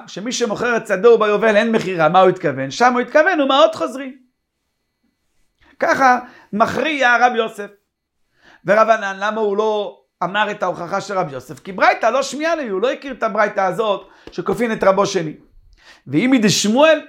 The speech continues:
אז זה לא חייב להיות. "ממאי דאינה מכורה ומעות חוזרים, דילמה אינה מכורה ומעות מתנה". איך יכול להיות שתגיד שלא הייתה מכירה והמעות מתנה?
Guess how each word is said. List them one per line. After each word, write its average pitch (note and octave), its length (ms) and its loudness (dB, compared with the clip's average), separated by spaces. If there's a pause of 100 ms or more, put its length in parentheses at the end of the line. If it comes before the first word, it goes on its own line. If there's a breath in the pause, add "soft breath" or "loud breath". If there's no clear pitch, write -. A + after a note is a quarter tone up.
(220)
אז A#2+ 80 -14
זה C#3+ 140 -8
לא B3 160 4
חייב D4+ 340 4
להיות. F3+ 280 0
"ממאי D#3+ 360 0
דאינה A3+ 380 4
מכורה A#3 440 2
ומעות A3+ 300 0
חוזרים, A#3+ 340 -6
דילמה C#4+ 280 -6
אינה C4+ 240 -2
מכורה C4 500 0
ומעות C4+ 360 0
מתנה". C#4+ 440 0 (440 soft breath)
איך A#3+ 140 2
יכול B3+ 200 4
להיות C4+ 140 4
שתגיד C4 380 -6
שלא A#3 440 4
הייתה B3+ 280 0
מכירה A#3+ 440 -2
והמעות A3 440 -2
מתנה? A3+ 380 -6